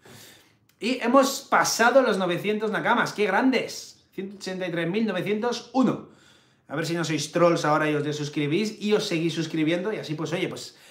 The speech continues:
quién sabe si en este directo lo mismo conseguimos llegar ahí de locura a los ciento ochenta y cuatro mil. ¿Cómo lo veis? Yo lo veo difícil, pero no imposible.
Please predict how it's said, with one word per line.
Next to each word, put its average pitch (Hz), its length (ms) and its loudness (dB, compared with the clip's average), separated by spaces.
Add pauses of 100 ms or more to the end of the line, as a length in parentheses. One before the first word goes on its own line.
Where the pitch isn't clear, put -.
(180)
quién 202 220 0
sabe 196 260 2
si 170 100 -2
en 165 80 0
este 170 200 -2
directo 175 440 0
lo 196 120 4
mismo 175 220 0
conseguimos 196 560 -2
llegar 156 280 0
ahí 151 140 0
de 147 100 0
locura 143 300 -2
a - 20 0
los 135 100 -4
ciento 139 200 -4
ochenta 139 260 -4
y - 20 -6
cuatro 135 260 -2
mil. 190 320 -2
¿Cómo 180 160 -4
lo 170 80 0
veis? 117 440 -8 (160)
Yo 151 60 -8
lo 180 100 -2
veo 147 480 0
difícil, 180 500 -4 (360)
pero 147 140 -2
no 151 60 2
imposible. 135 640 -4